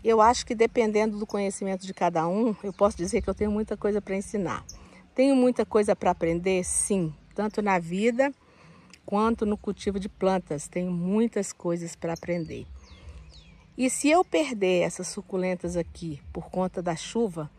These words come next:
que não dá tempo de eu vir aqui e tirar, porque elas podem ser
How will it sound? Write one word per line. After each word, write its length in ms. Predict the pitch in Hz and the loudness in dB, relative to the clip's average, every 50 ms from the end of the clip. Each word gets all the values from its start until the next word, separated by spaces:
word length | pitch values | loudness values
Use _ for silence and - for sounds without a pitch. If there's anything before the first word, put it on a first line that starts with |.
| - - - - - - | -20 -20 -20 -20 -20 -12
que 120 | - - | -8 -4
não 160 | 185 180 185 | -2 0 2
dá 120 | 185 180 170 | 2 0 0
tempo 280 | - 180 175 175 180 | 0 -2 -2 -2 -2
de 80 | 175 175 | -2 -2
eu 60 | 170 | -2
vir 200 | 165 175 175 175 | -2 -2 -2 -2
aqui 360 | 165 156 - - 180 170 156 - - - - - - - - - - - - - - - - - - - - - | -2 -4 -4 -6 -4 -4 -4 -6 -10 -14 -14 -16 -18 -18 -20 -20 -20 -20 -20 -20 -18 -18 -18 -20 -20 -20 -14 -10
e 480 | - 180 175 170 165 165 156 147 147 - | -6 -4 -2 0 0 0 0 -2 -4 -6
tirar, 500 | _ - - 202 190 185 185 190 185 185 | _ -2 4 4 8 10 10 10 10 6
porque 340 | - - 170 - - - 196 | 0 -6 -10 -10 -4 0 2
elas 240 | 190 202 208 196 - | 4 4 4 2 0
podem 420 | - - 208 220 233 240 233 233 | -2 0 6 6 6 6 6 2
ser 420 | 226 - - - 196 190 180 165 | 0 0 0 0 2 2 2 2